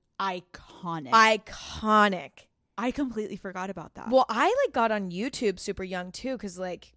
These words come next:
Speaker 2: you know, my dad was into YouTube. He was
Speaker 1: Right.
Speaker 2: posting singing covers on YouTube when it first came out. And so he found out about it and was like, "Emma, this is great." And we didn't have cable. So he's like,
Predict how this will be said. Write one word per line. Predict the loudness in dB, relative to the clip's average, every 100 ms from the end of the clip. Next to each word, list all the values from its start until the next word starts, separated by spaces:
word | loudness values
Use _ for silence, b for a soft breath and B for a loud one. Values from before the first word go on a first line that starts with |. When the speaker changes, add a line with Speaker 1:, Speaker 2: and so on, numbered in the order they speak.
| _
Speaker 2:
you | -14 -10
know, | -8
my | -8
dad | -6 -4 -4
was | -4 -8
into | -8 -8
YouTube. | -8 -10 -8 -6
He | -6
was |
Speaker 1:
Right. | 0 2
Speaker 2:
posting | 2 0 -6
singing | -6 -4 -4 -6
covers | -8 -8 -8
on | -10 -10
YouTube | -12 -10 -10
when | -10
it | -10
first | -12 -12
came | -12 -10
out. | -8 -10 -14 b b b b
And | -12 -6
so | -2 -2
he | -4 -10 -10
found | -6 -4 -2
out | -2 -4 -4
about | -6 -4
it | -4 -6
and | -8
was | -10
like, | -12 -12 -12
"Emma, | -12
this | -10 -12 -12
is | -12
great." | -8 -8 -8
And | -10
we | -8
didn't | -6 -6
have | -8
cable. | -8 -6 -4 -6
So | -6 -8
he's | -6
like, | -6 -8 -12